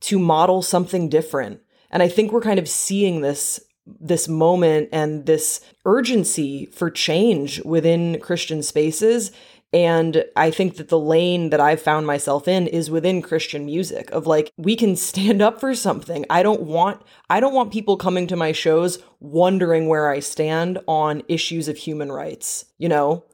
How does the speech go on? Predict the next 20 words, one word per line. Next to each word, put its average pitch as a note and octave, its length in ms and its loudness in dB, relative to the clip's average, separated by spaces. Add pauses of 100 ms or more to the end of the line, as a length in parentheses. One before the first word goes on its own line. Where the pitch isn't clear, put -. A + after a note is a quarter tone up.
(220)
Like, E3 220 2
I, E3+ 320 4
I F#3 220 4
do F#3 300 0
care E3 540 0
that - 160 0
people D3+ 460 0
know A2 420 -2
where, D#3 480 2
where D#3 300 2
I've, D3+ 360 0
you D#3+ 140 -10
know, D3 80 -2
where D3 180 2
I'm D3+ 120 0
trying D#3 320 -2
to E3 80 -4
divest D3 560 0
from E3 560 0 (400)
and D3 560 0